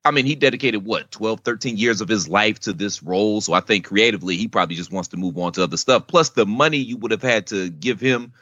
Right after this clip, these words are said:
to come in there for that five-minute scene, wh-, which was probably only, like, a day's work.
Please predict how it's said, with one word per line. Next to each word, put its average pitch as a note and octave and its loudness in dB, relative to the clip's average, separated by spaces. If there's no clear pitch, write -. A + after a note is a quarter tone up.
to G#2 -2
come B2+ 2
in B2 2
there A#2+ 6
for A#2+ -8
that A2+ 2
five-minute A2+ 0
scene, B2 -10
wh-, F2+ -18
which A2 -10
was F#2+ -8
probably G2+ -2
only, G2+ -2
like, F#2 -2
a F2 -2
day's F#2 0
work. G#2+ -2